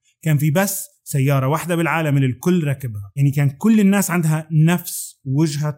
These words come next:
النظر. متخيلين قديش العالم ممكن يكون ممل بالصورة هاي؟ تخيلوا لو إحنا لسه عم نركب سيارة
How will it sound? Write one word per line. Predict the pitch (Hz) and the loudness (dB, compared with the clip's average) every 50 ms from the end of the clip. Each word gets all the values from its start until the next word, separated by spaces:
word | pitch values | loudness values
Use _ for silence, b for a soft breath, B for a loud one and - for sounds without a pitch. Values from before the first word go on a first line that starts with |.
| _ - | _ -4
النظر. | 131 135 131 131 131 135 123 | 0 0 0 2 0 0 -2
متخيلين | 127 135 135 - 139 143 151 180 202 202 143 | -2 -4 -4 -4 -6 -4 -2 -2 -2 -2 -4
قديش | 151 143 147 170 156 156 | -8 -6 -6 -6 -6 -6
العالم | 147 135 156 156 143 | -8 -6 -6 -4 -4
ممكن | 139 131 135 135 | -4 -2 -2 -2
يكون | 127 127 - 151 147 | -2 -2 -4 -2 0
ممل | 139 135 127 123 127 135 135 139 131 123 | 0 0 0 0 0 0 0 -2 -2 -4
بالصورة | 120 113 - - - 120 113 113 110 117 | -6 -8 -10 -10 -12 -12 -10 -10 -10 -10
هاي؟ | 127 143 | -12 -10
تخيلوا | 139 - 123 156 190 185 170 | -10 -8 -6 -6 -4 -2 -4
لو | 160 175 175 | -4 -4 -6
إحنا | 143 147 147 | -6 -4 -4
لسه | 160 165 - - 170 | -4 -4 -4 -6 -6
عم | 135 135 135 139 | -4 -2 -2 -2
نركب | 151 147 - 143 131 - | -2 -4 -6 -10 -10 -8
سيارة | - 131 127 135 147 151 147 151 151 156 | -8 -6 -4 -2 -2 -2 -2 -2 -4 -6